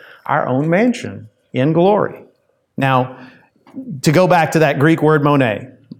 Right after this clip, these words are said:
it's found a lot of different places in the Bible. Let me show you another place that it's found in this very chapter. We'll look at it next week. Chapter fourteen, verse twenty-three, "If anyone loves me, he will keep my word, and my Father will love him, and he will come to him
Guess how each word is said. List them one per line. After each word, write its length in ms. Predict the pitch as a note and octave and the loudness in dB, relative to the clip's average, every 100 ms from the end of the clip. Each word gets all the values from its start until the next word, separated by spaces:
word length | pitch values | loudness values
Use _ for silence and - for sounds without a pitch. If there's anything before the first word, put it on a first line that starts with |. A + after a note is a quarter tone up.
| _ _ - - | _ _ -20 -4
it's 280 | E3 D#3 - | 0 0 0
found 320 | - F3 F3+ | 0 2 4
a 40 | C#3 | 4
lot 280 | B2 C3 | 4 4
of 120 | E3+ D#3+ | 4 2
different 280 | E3+ G3 | 0 -4
places 440 | - C3+ D#3+ C3+ B2+ | -2 -2 0 -4 -2
in 80 | B2+ | 0
the 60 | |
Bible. 340 | C#3+ D#3 G#2+ G#2+ | 0 0 0 -2
Let 100 | B2 | -2
me 80 | |
show 140 | B2+ D3+ | 0 0
you 180 | C#3+ B2 | 2 2
another 380 | B2 C#3 E3+ | 4 4 2
place 340 | F3+ E3+ D#3 D#3+ | 2 2 2 2
that 120 | F3 | 0
it's 100 | F3 | 0
found 220 | D#3 C#3 | 0 2
in 80 | B2+ | 2
this 160 | A#2 G#2+ | 0 -2
very 340 | A#2+ D3 E3+ | 2 2 2
chapter. 480 | E3+ D3 A2+ - A#2+ | 2 0 0 -4 -6
We'll 180 | C3+ B2 | -2 -2
look 160 | B2+ | 0
at 120 | C#3+ C3 | 0 0
it 80 | |
next 260 | C#3 C3+ - | -2 -4 -2
week. 300 | B2 A2+ - - - _ _ _ _ | -2 -2 -8 -20 -20 _ _ _ _
Chapter 300 | F3 E3+ F3+ | -2 0 0
fourteen, 480 | F3 F3 E3+ F3 E3+ | 2 2 2 2 4
verse 180 | E3+ E3 | 2 2
twenty-three, 800 | F3+ E3+ F3 C#3 B2 A#2+ C3 - - _ - | 0 0 0 0 2 0 -4 -12 -20 _ -2
"If 160 | D3 | 0
anyone 520 | F3+ F#3 G#3 A3 G#3 | 4 4 4 4 4
loves 340 | G#3 A#3+ G3+ D3 | 4 4 2 0
me, 240 | B2+ B2+ | 2 2
he 120 | C#3 | 2
will 140 | D3+ C3+ | 2 2
keep 220 | C3 G2+ | 0 0
my 160 | D#3 D#3+ | 2 2
word, 420 | C#3+ C#3+ D3 C#3 | 2 4 2 2
and 140 | C3 | 0
my 80 | B2+ | 0
Father 320 | B2+ C#3 D3+ | 2 2 4
will 160 | D#3+ F3 | 2 4
love 240 | F#3+ D#3+ | 4 2
him, 200 | A#2+ A#2+ | 0 0
and 120 | A#2+ | 2
he 100 | B2+ | 2
will 160 | D3+ C3+ | 2 2
come 240 | - G3 | 0 0
to 80 | F#3+ | 2
him 300 | E3+ F#3 F#3 | 2 2 -2